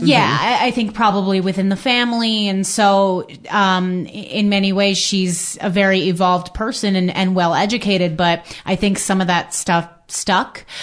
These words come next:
Speaker 1: Um, and,
Speaker 2: Oh,
Speaker 1: and
Speaker 2: yeah.
Speaker 1: they were, they were on a drive, um, and they were on the <laughs> highway, and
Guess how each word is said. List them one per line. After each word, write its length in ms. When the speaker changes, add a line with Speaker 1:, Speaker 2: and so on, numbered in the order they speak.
Speaker 1:
Um, 500
and, 140
Speaker 2:
Oh, 120
Speaker 1:
and 240
Speaker 2:
yeah. 480
Speaker 1:
they 220
were, 540
they 160
were 140
on 200
a 480
drive, 680
um, 460
and 100
they 80
were 100
on 120
the 80
<laughs> 0
highway, 800
and 400